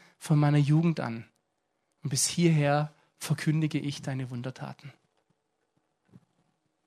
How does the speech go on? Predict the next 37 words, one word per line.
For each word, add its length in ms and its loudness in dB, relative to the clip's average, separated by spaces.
Wir 120 -4
wollen 120 4
jetzt 160 0
nochmal 320 2
in 60 -6
eine 160 -2
Zeit 420 -2
gehen, 220 -6
wo 100 -2
wir 80 2
ganz 300 0
bewusst 480 -2
einfach 300 -4
Gott 240 -2
groß 380 -4
machen 380 -6
und 160 -2
auch 260 -4
aussingen, 640 4
wie 80 -2
groß 400 -4
Gott 240 -8
ist. 340 -6
Wie 240 6
groß 460 4
ist 220 -2
der 140 2
Herr? 400 2
So 400 4
groß 440 -2
ist 220 -4
der 120 -4
Herr. 260 -4
Dein 180 8
Name 340 8
sei 200 2
erhöht, 680 -2